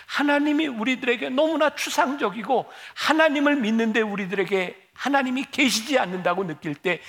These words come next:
시련을 우리들의 몸으로 받아내려고 하니 불평이 생기고 힘든 것이었는데, 하나님이 우리와 함께 하시니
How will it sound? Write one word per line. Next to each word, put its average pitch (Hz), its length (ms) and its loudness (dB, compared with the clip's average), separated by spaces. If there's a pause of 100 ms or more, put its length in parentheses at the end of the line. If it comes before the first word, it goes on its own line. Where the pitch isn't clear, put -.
(200)
시련을 269 880 2
우리들의 214 520 0
몸으로 269 460 0
받아내려고 226 840 2
하니 185 360 0 (260)
불평이 208 540 0
생기고 156 480 -4
힘든 302 460 -2
것이었는데, 123 680 -4 (260)
하나님이 170 680 0
우리와 143 500 0 (340)
함께 - 640 -2
하시니 143 600 -6